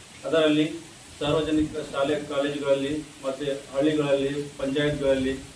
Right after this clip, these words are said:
ಅದೇ ರೀತಿ ಸಾರ್ವಜನಿಕ ವಸತಿ, ವಸತಿ ಗೃಹಗಳ, ವಸತಿಗಳಲ್ಲಿ, ಗುಚ್ಚ, ವಸತಿ ಗುಚ್ಚ ಅಂದ್ರೆ ಕಾಂಪ್ಲೆಕ್ಸಸ್,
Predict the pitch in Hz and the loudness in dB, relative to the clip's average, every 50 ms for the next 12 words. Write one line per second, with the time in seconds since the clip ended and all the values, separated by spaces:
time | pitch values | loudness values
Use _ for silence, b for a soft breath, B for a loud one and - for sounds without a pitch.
0 | - - - - - 139 156 156 151 151 147 147 151 151 151 143 - - 139 143 | -20 -20 -18 -12 -4 -2 0 2 2 0 0 0 0 0 0 -2 -2 -2 0 2
1 | 156 151 151 156 151 151 151 147 151 147 131 127 127 139 151 151 156 151 147 143 | 2 2 4 4 4 4 2 2 -2 -2 -4 -6 -4 -4 -4 0 2 2 2 2
2 | 147 151 135 127 127 131 147 151 147 151 143 131 135 139 143 135 131 131 131 127 | 0 -4 -4 -4 -4 -4 -4 -6 -4 -4 -2 -2 -2 -2 -2 -2 0 0 0 0
3 | 127 127 127 135 151 147 143 147 131 135 131 131 127 127 131 - - - - 135 | 0 0 0 -2 -2 -2 -2 -2 0 2 2 2 2 0 -2 -6 -8 -10 -12 -10
4 | 131 123 127 - 147 135 131 131 123 127 131 147 147 156 151 147 147 143 147 139 | -10 -10 -8 -8 -8 -8 -6 -4 -6 -6 -6 -6 -4 -4 -2 -2 -2 -2 -4 -4
5 | 139 139 143 147 143 139 - 131 127 120 123 131 135 135 151 151 147 143 120 107 | -4 -4 -4 -4 -4 -6 -8 -8 -10 -6 -2 -2 0 2 2 2 0 0 -2 -6
6 | 104 | -6